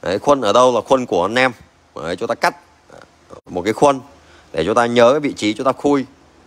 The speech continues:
Nó bằng nhựa thôi. Rồi, thì lúc này mình sẽ sử dụng máy.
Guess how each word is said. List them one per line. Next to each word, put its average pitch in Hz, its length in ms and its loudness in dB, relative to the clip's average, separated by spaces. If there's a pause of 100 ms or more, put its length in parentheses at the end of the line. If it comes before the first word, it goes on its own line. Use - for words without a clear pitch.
Nó 120 80 -8
bằng 117 180 -6
nhựa 107 200 -4
thôi. 117 180 2 (2000)
Rồi, 107 220 4
thì 104 240 -8
lúc 143 160 -2
này 110 180 0
mình 101 140 -6
sẽ 104 460 -2
sử - 140 -10
dụng 101 220 -8
máy. 110 300 2